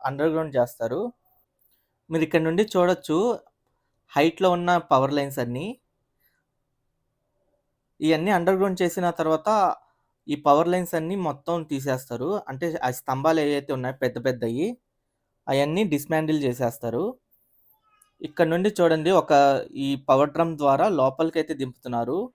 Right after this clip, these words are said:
కొంతమంది కార్మికులు ఉండి దాన్ని పట్టుకున్నారు. అలాగే ఇది అయిపోవడానికి కూడా వచ్చింది. మొత్తం నాలుగు వందల యాభై నుండి నాలుగు వందల డెబ్బై మీటర్ల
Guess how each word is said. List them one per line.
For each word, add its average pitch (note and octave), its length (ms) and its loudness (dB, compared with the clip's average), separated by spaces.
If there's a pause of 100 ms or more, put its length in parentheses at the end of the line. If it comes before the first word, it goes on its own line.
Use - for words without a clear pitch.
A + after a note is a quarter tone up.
(500)
కొంతమంది D3 440 -2
కార్మికులు D3+ 560 2
ఉండి D3 220 -4
దాన్ని C3 280 0
పట్టుకున్నారు. C3 680 -4 (560)
అలాగే E3 240 2
ఇది F#3+ 160 2
అయిపోవడానికి E3 600 2
కూడా E3 180 2
వచ్చింది. C3+ 400 -4
మొత్తం D3+ 400 -2
నాలుగు D3+ 260 2
వందల D#3 180 2
యాభై D3 240 4
నుండి D#3 240 -6
నాలుగు C#3+ 260 -2
వందల D3 180 -4
డెబ్బై C3+ 280 -4
మీటర్ల C3+ 400 -4